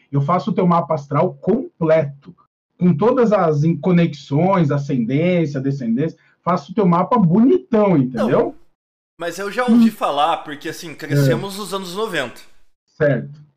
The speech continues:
Speaker 2: Crescemos na época da desinformação. Vamos
Speaker 1: Beleza.
Speaker 2: deixar isso pontuar. E eu não tô, eu não tô espalhando fake news aqui, é que eu cresci na era da fake news, vamos lá.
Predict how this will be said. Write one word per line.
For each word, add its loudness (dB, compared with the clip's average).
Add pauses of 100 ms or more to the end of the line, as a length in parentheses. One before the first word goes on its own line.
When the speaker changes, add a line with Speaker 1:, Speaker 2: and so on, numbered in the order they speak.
Speaker 2:
Crescemos -4
na 0
época -6
da -4
desinformação. -8 (720)
Vamos -2
Speaker 1:
Beleza. 2
Speaker 2:
deixar 2
isso 0
pontuar. -8 (180)
E -14
eu -2
não -8
tô, -6
eu -2
não -6
tô -8
espalhando -6
fake -12
news -10
aqui, -10
é -12
que -16
eu -8
cresci -10
na -6
era -2
da -10
fake -14
news, -14
vamos -14
lá. -10